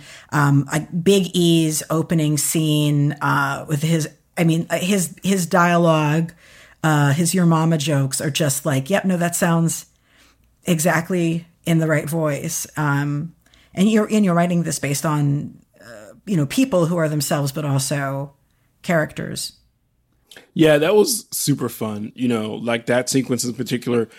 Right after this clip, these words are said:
Speaker 2: came str-, just, it came straight out of, like, listening to the podcast and listening to how these guys joke with each other, right?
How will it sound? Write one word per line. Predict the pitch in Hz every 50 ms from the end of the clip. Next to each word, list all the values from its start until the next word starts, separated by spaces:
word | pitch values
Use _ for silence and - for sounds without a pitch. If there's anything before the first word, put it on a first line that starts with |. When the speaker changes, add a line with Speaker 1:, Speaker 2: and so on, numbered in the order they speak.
| - - - _ _
Speaker 2:
came | - - 247 262
str-, | 247 - - - _ _ - 151 151 139 135 151
just, | - - 185 214 202 151 -
it | 151 165
came | 160 - 185 180
straight | 175 - - 170 170 185 175
out | 110 147 165 175 175
of, | 151 127
like, | 120 123 117 113
listening | - 123 123 135 127 135 131
to | 127
the | 120 120
podcast | 113 - 113 113 113 - - 123 110 107 107 -
and | 123 120
listening | 113 107 - - 120 110
to | 107 104
how | 104 110 107
these | 107 107 101
guys | - 120 110 107 107 104
joke | 95 - 120 143 160 -
with | 143 135
each | 113 107 - -
other, | 120 - - 90 92
right? | 98 107 110 113 117 120